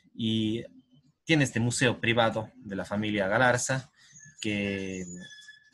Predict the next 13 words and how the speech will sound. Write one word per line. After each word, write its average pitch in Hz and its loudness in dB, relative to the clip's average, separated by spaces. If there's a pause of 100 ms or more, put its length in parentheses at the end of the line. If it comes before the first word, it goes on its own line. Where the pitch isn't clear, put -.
(320)
ha 120 6
heredado 139 8
muchas 123 0
piezas 113 -2
arqueológicas, 117 2
tiene 104 -4
ahí 104 -4 (560)
un, 107 -10
un, 113 -8
un 120 -2
museo 120 2
pequeñito 120 0
que, 92 -14